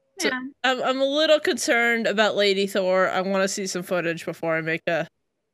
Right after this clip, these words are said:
Speaker 1: a final assessment. Uh, and of course, we have Ant-Man and Wasp, Quantumania, which I love the title on this. Like, the effect that they did on this title looked so cool.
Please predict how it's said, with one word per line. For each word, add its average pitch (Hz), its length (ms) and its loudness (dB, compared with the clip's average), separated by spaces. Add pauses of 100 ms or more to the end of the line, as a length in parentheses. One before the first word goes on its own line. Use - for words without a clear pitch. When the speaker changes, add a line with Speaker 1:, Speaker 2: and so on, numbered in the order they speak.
(300)
Speaker 1:
a 208 60 -2
final 185 640 0
assessment. 196 640 0 (580)
Uh, 196 240 4
and 208 160 2
of 220 140 -4
course, 208 240 2
we 247 100 0
have 196 320 2
Ant-Man 208 380 2
and 185 220 -2
Wasp, 285 560 2 (760)
Quantumania, 214 920 2
which 190 380 -4
I 220 140 4
love 233 600 4
the 180 200 -4 (240)
title 196 440 2
on 170 220 0
this. 165 260 -4
Like, 180 200 0 (120)
the 190 200 0 (160)
effect 247 420 0
that 247 140 -6
they 214 140 2
did 196 360 0
on 185 240 0
this 185 240 -2
title 175 480 -2
looked 190 480 -2
so - 560 0
cool. 175 380 -2